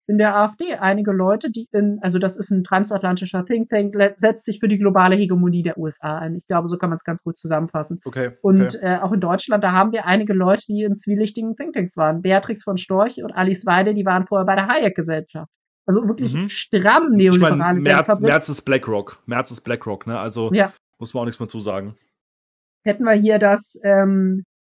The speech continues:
Speaker 1: das Finanzkapital an der Macht. Und, äh, Rüdiger Lukassen, das ist auch sehr interessant, das ist der verteidigungspolitische Sprecher, ähm, der A F D, war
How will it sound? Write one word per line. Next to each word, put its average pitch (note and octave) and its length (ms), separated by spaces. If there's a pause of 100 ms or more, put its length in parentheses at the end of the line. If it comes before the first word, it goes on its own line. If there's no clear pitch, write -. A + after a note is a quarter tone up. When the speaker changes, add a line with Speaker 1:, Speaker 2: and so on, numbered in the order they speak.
(160)
Speaker 1:
das G3 120
Finanzkapital G#3 720
an E3 80
der E3+ 100
Macht. D#3+ 240
Und, G3 280
äh, G3 200
Rüdiger B3 440
Lukassen, G#3 600
das G3 180
ist - 100
auch G#3+ 180
sehr F3+ 200
interessant, F3 540
das G#3 180
ist - 160
der G3+ 160
verteidigungspolitische G#3 960
Sprecher, F#3+ 640
ähm, E3+ 500 (440)
der E3+ 140
A E3+ 140
F F3 100
D, A3+ 260
war F#3 180